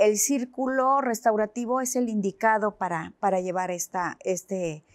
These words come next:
este tema. Luego, entonces,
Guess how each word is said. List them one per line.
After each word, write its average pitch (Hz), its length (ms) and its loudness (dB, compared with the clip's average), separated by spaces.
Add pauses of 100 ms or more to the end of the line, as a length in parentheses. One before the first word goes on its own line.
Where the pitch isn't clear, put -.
(240)
este 202 260 2
tema. 165 400 -2 (460)
Luego, 226 340 6
entonces, 302 840 -2